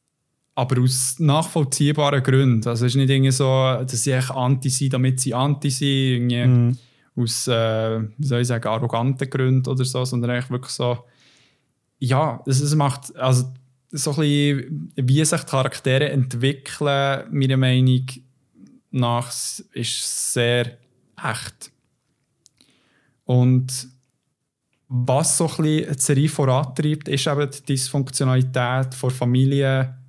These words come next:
Speaker 1: wo, ja, so ein bisschen im Vordergrund steht.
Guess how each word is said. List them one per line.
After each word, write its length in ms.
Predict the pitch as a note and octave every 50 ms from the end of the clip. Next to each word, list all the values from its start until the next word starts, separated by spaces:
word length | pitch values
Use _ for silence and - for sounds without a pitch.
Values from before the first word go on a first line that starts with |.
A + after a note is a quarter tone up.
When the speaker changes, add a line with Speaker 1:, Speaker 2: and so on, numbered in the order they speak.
| _ _ _ _ _ _ _ _ _ _ _ _ _ _ _ _ _ _ _ _ _ _ _ _ _ _ _ _
Speaker 1:
wo, 520 | - C3 A#2+ B2+ A#2+ A#2+ A#2+ A#2+ A#2+ A#2+ A2+ B2 - - _ _ _ _ _ _ _ _ _ _ _ _ _ _ -
ja, 440 | C3 A#2+ A#2+ C3+ F#3+ A3 - - - _ _ _ _ _ _ _ _ _ _ _ _ _ _ _ _ _ _ _ _ _ _ _ _ _ _ _ _ _ _ - -
so 120 | - - C#3+
ein 40 | C3
bisschen 560 | C3+ D3+ D3 D3 D3+ D3+ D3 D3+ - - - - _ _ -
im 120 | D#3 B2+
Vordergrund 520 | B2+ - C3+ - - F#3 F3+ F#3 F#3+ F3+ E3+
steht. 500 | - - C3 D3+ C3+ B2 - - -